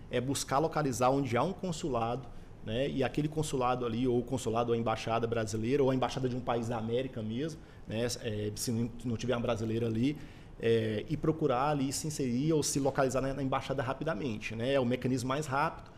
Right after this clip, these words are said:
mesmo que você não fale a língua, mesmo que você não tenha documento, porque de fato um fator, é, que é uma, de violência, né, de abuso ali, é a retenção de documentos, né? Então a pessoa justamente retém documentos pra isso,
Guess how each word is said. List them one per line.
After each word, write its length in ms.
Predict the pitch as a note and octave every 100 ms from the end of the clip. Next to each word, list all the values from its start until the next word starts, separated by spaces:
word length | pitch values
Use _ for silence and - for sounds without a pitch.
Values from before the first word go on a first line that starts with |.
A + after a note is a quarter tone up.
| -
mesmo 220 | C3+ C#3
que 80 | D3
você 160 | C#3 D3
não 120 | C3
fale 200 | B2+ B2
a 40 |
língua, 240 | B2 D#3 E3
mesmo 160 | C#3 -
que 60 |
você 60 | C3
não 120 | B2+
tenha 180 | C3 B2+
documento, 580 | A2+ - C3 D3 E3 - - -
porque 160 | B2 C#3
de 120 | D3
fato 320 | - F3 G3+
um 40 |
fator, 520 | F3 G3+ - C#3+ B2 A2 - - -
é, 260 | A#2+ A#2+
que 280 | D3+ - C3+
é 180 | D#3+ D#3+ -
uma, 240 | C#3+ C#3
de 180 | A#2+ A2+
violência, 680 | A#2+ D#3+ C#3+ B2+ A3 - B2+
né, 180 | A#2 C#3+
de 100 | B2
abuso 460 | A2+ A#2 G#3 F3
ali, 300 | C3 B2+ G#3 G#3+ - -
é 100 | -
a 140 | C#3
retenção 500 | D3 - - E3+ D#3
de 100 | D#3
documentos, 680 | D#3+ - G#3 G#3+ B2+ - -
né? 160 | A2 A#2
Então 160 | A#2
a 20 | B2
pessoa 300 | B2 C3 A#2+
justamente 320 | A2+ D#3 D3+
retém 280 | D#3 D#3 C#3
documentos 400 | C#3+ C#3+ C3+ -
pra 200 | F3+ F3+
isso, 280 | B2 -